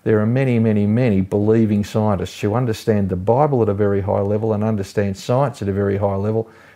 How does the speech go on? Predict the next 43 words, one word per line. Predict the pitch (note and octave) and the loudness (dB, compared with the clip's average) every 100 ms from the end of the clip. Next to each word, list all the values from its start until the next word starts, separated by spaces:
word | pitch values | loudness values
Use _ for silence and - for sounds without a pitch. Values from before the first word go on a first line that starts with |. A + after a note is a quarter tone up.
| - | -4
and | G#2 | 0
they | A2 A#2+ | 2 0
see | A2 - G#2+ | 0 -2 0
no | G#2+ B2 | 2 0
problem | B2+ - B2+ B2 A2 | -2 -2 -2 0 0
at | G#2+ | 2
all | G#2+ G2 F2+ | 2 0 -2
believing | G2+ G#2 G#2 G2 F#2 | -2 0 0 0 0
both. | G#2+ G2 - - - - - - | 0 0 -4 -18 -20 -20 -20 -6
Uh, | G2+ G2+ - - | -2 0 -2 -4
so | - G#2+ | 0 2
any | B2 C#3+ | 2 0
church | B2+ C#3 A2+ - | -2 0 -2 -2
that | - - | -10 -2
teaches | A2+ A2 G#2 - | -2 0 -4 -6
that | - | -8
science | - A2 G#2 - | -2 -2 -2 -4
has | G2+ | -6
disproved | A2 - - G#2+ G2 | -6 -6 -2 -2 -2
the | G2 | -2
Bible | A2 G#2+ G#2 - - - _ | 0 0 -2 -6 -18 -20 _
neither | A2 A2 G#2+ G#2+ | 0 2 2 0
understands | G2 - G#2+ G2 F#2+ | -2 -2 -2 -2 -2
the | G2 | -4
Bible | G2+ A#2 G#2+ G2 | 0 0 0 -2
nor | G2 G#2 G2 | -2 0 -2
science. | - G#2 G2 E2+ D#2+ - - _ - - - - _ - | -4 -4 -4 -6 -10 -18 -20 _ -20 -20 -20 -20 _ -4
Uh, | G#2 G2+ G#2 G#2 _ _ | 0 0 -2 -6 _ _
but | C3 B2 | -4 -2
Jude, | A#2+ C3 F#3 A2+ E3 G3+ - - | 0 2 4 4 2 0 -10 -6
that | A2+ A2+ | -4 -2
little | B2 D3 D3+ C#3+ | 0 2 0 -2
letter | - B2+ D3+ | 0 2 2
tucked | D#3 C3+ C3 | 0 -4 -4
away | C3 A#2+ B2+ | -4 -2 -2
at | A#2 | -2
the | A2 | -4
very | G#2 B2 C3+ C3 | -2 0 0 0
end | C3 | 0
of | A2 | -2
the | A2 | -2
New | A#2+ | -2
Testament, | G#2+ C#3 C#3 - G2+ | 0 -2 -2 -2 -4